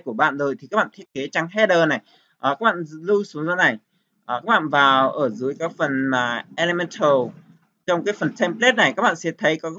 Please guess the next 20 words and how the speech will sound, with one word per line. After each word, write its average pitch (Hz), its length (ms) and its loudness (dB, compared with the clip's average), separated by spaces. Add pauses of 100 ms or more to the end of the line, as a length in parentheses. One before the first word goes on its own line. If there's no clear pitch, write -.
phần 165 120 -4
mà 135 140 0
Team 190 400 -8
Builder 160 280 2
ở 113 60 0
đây. 135 140 0
Các 185 160 -4
bạn 196 200 0
click 214 160 -4
vào 127 120 -8
chỗ 135 80 -6 (140)
Team 170 160 -4
Builder. 151 300 -2 (2500)
Đó, 147 180 0
khi 247 160 -4
mà 208 160 2
các 240 80 0
bạn 254 220 4
click 277 160 -4
vào 185 140 2